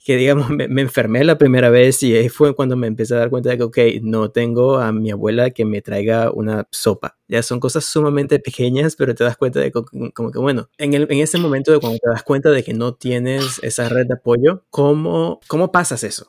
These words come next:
¿Cómo llegas al punto de que, ok, ¿cómo cambio esto? Ok, no, no, no tengo esta red de apoyo, entonces, ¿cómo hago para conseguir las cosas que necesito? Y hacerlo desde un punto de vista en donde no te afecte emocionalmente o puedas por lo menos hacer lo que tengas que hacer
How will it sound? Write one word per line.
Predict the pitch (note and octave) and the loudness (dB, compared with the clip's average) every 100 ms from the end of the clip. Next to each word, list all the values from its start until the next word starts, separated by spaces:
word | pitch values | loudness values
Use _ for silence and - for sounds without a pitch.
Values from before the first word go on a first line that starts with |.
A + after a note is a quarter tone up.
| _ | _
¿Cómo | D3 D3 | -4 -2
llegas | C3+ C#3 C#3 | 0 0 0
al | B2+ | -4
punto | C3+ B2+ | -6 -2
de | C3 | -2
que, | A#2+ | -2
ok, | B2+ - _ | -4 -6 _
¿cómo | C#3 B2+ B2 | -4 -4 -4
cambio | B2+ A#2 A2+ | -6 -6 -6
esto? | - G#2+ | -8 -10
Ok, | G#2 G#2+ | -8 -10
no, | G#2+ A#2+ | -8 -8
no, | - A#2+ A#2+ | -8 -6 -6
no | A#2+ A#2+ | -6 -6
tengo | C#3 C#3+ | -6 -8
esta | C3 B2+ | -6 -6
red | A#2+ | -4
de | A2+ | -6
apoyo, | A2+ A#2+ A2+ | -4 -6 -6
entonces, | A2 A#2 - | -8 -12 -8
¿cómo | C#3 B2+ B2+ A#2 | -6 -4 -4 -4
hago | A2+ B2+ | -6 -8
para | - A#2+ A#2+ B2 | -4 -4 -4 -6
conseguir | A#2 - A2 A#2+ | -10 -8 -6 -6
las | A#2 - | -8 -8
cosas | A#2+ B2+ | -10 -8
que | B2+ | -10
necesito? | - - B2 - | -10 -8 -8 -8
Y | E3 E3 D#3+ D3 | -4 0 0 -2
hacerlo | A#2 A2+ C3 C3 D3 | -4 -4 -2 0 0
desde | C#3 | -2
un | B2+ | -4
punto | B2+ B2+ B2+ | -6 -6 -4
de | B2+ | -4
vista | A#2+ B2+ D3+ | -4 -4 -4
en | C3+ | -4
donde | A#2 A2+ A2 G#2+ G#2 - | -4 -4 -2 -2 -4 -10
no | - B2 A#2+ B2+ | -10 -6 -4 -2
te | C#3 | -2
afecte | - C#3+ C#3 D3+ | -2 -2 -2 -2
emocionalmente | C#3+ A#2+ A2 A#2 G#2+ G#2+ A2 A2+ A2+ A#2 A#2+ B2 - | -2 -2 -6 -6 -4 -2 -2 -2 -4 -4 -4 -4 -8
o | - A#2+ | -10 -10
puedas | B2 C3+ B2 | -4 -4 -2
por | D3 C3+ | -6 -4
lo | A#2 | -4
menos | A#2 A#2+ D#3 - - - | -4 -4 -6 -10 -16 -14
hacer | A2 - C#3 | -12 -4 -2
lo | D3 | -2
que | B2 | -4
tengas | B2+ B2 | -6 -6
que | - | -6
hacer | A2 B2+ D#3+ G#3+ | -6 -2 -2 -4